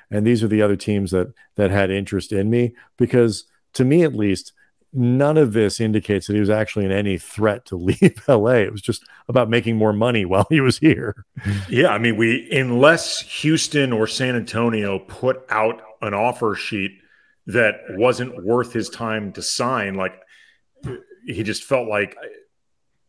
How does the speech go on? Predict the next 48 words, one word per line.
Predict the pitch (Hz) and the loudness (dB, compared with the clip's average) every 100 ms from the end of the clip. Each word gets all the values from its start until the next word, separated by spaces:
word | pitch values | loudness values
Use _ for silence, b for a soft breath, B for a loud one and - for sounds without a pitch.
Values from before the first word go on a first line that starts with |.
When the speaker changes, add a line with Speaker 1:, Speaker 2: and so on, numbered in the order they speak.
| _ _ _ _ _ _ _ | _ _ _ _ _ _ _
Speaker 2:
insulted | 117 107 - 120 120 127 107 | -8 -6 -2 0 2 0 -2
that | 110 | 0
they | 107 | 0
wouldn't | 98 107 | 0 -4
try | 98 123 | -4 -4
to | 98 | -4
pry | - 117 117 | -2 0 0
him | |
away | 104 107 107 | 0 0 0
more. | 104 143 | 0 -2
You | 170 | 2
know | 190 | 2
what | |
I'm | 160 | 2
saying? | 135 170 | 0 2
Like, | 147 143 | 2 6
Speaker 1:
There's, | 156 151 135 | 6 4 4
Speaker 2:
this | |
Speaker 1:
there, | 143 160 | 2 4
I, | 165 185 180 180 - 165 160 175 | 0 -2 -6 -14 -4 -4 -2 -2
I | |
cannot, | 143 - 185 202 190 147 | -2 -2 0 2 2 4
but, | 156 175 | 4 6
like, | 170 | 4
is | 165 | 6
that | 208 254 | 8 8
a, | 190 190 | 6 4
is | 156 | 6
that | 220 | 6
a | 233 | 4
thing? | - 190 247 277 277 | 4 4 4 0 2
Like, | 185 170 | 2 4
I | 185 | 6
know | 226 | 6
you're | 226 185 | 6 4
just | 170 | 4
coming | 160 175 | 4 2
Speaker 2:
I, | |
Speaker 1:
up | 165 | 2
with | 143 - | 0 0
scenarios, | 135 151 135 95 85 | 0 2 2 2 0
but | 120 | 2
is | |
that | 135 139 | 4 4
Speaker 2:
I, | |
Speaker 1:
a | 135 | 2
thing? | 127 | 2
Speaker 2:
I, | 117 117 101 - | 2 0 -2 -10